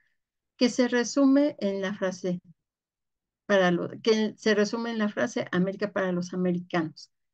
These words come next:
la cual hacía referencia a que esa joven nación se pondría en la in-, se opondría en la intervención de, de, de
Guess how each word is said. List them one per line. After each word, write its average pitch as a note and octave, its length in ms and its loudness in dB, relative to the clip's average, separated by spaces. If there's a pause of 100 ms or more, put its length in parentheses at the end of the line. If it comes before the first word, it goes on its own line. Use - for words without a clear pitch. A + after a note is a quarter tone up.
(120)
la F#3 220 2
cual A#3 220 2
hacía A3+ 280 -4
referencia A3 800 -4
a F3+ 200 -6
que F#3 560 -2
esa A3 320 -2
joven G#3+ 360 0
nación G3+ 400 -2
se F3+ 220 -8
pondría G3 760 -2 (760)
en G#3+ 220 8
la G3 140 6
in-, F3+ 220 -2 (100)
se G#3 240 -2
opondría F#3 840 0
en B3+ 80 4
la A3+ 60 0
intervención F3+ 720 -2
de, G#3 280 0
de, F3 960 -2 (400)
de F3 680 0